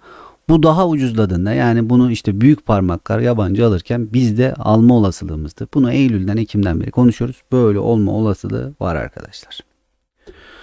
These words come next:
Evet, A R D Y Z hisse senetlerimize gelelim. Şöyle takip ettiğimiz hisse senedimizde buraya işte altı tane hisse senedi koymuştum. Ya bunları beğendiğimi söylemiştim. A R D Y Z bugün sıfır, eksi sıfır otuz dokuz, birleşim yine artı bire yakın.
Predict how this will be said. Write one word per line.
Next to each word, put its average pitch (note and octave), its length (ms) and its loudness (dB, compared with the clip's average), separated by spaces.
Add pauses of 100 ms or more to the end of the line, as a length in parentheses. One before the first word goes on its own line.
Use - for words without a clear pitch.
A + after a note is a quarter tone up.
(680)
Evet, D#3 360 4
A C#3+ 260 2
R D3 180 2
D C#3+ 40 6
Y C3+ 280 4
Z A2+ 60 -4
hisse B2 380 -2
senetlerimize A#2 640 0
gelelim. A2+ 380 4
Şöyle D3+ 300 2
takip B2+ 380 0
ettiğimiz A#2 400 0
hisse C#3+ 240 -4
senedimizde A2+ 640 -2
buraya A2+ 220 -2
işte G#2 180 -6
altı G#2+ 240 -2
tane F#2 260 -2
hisse G2 240 -6
senedi A#2+ 300 -4
koymuştum. A#2 580 -4 (120)
Ya A#2 100 -8
bunları G2+ 340 0
beğendiğimi A#2 680 0 (340)
söylemiştim. A2+ 720 -4
A C3 200 2
R C3 120 4
D A#2+ 60 2
Y G#2 160 2
Z F2 160 -4
bugün G2+ 200 0
sıfır, - 260 -8
eksi G2+ 240 -6
sıfır - 180 -8
otuz A2+ 260 -6
dokuz, - 460 -8
birleşim G2 500 0
yine G2+ 180 -2
artı G#2 380 -6
bire G#2 120 0
yakın. G#2+ 380 -2